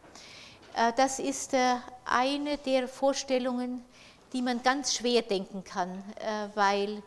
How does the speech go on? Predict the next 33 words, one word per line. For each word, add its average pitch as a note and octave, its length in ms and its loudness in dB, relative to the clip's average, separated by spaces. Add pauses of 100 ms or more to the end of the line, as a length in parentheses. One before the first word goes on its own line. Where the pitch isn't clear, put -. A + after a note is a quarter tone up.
(400)
äh, A3 280 -4
jede A#3+ 220 0
Frau A3 520 2
natürlich A3 480 -6
nichts - 380 -12
weiter A#3+ 360 2
von A#3+ 280 -4
sich, A#3+ 360 -10 (440)
äh, G#3+ 260 -4
weisen G#3+ 420 0
wird, A3+ 320 -6 (140)
äh, - 40 -6 (200)
als G3+ 160 -6
die G#3+ 80 -10
Vorstellung, A#3 720 -2 (480)
dass A3+ 180 -4
sie - 140 -6
etwas B3 360 -2
von A3+ 160 -4
dem G#3+ 200 -6
Täter A#3 420 0
in F#3 220 -8
sich - 280 -12
hat. - 140 -8 (920)
Äh, G#3 180 -2
noch G#3+ 320 2
viel G3 440 -2 (140)
schwerer, F3+ 560 0 (200)
äh, G3 280 -6 (180)
ist, - 280 -6
äh, G#3 200 2 (100)
eine G3 280 -2
solche, A3+ 680 0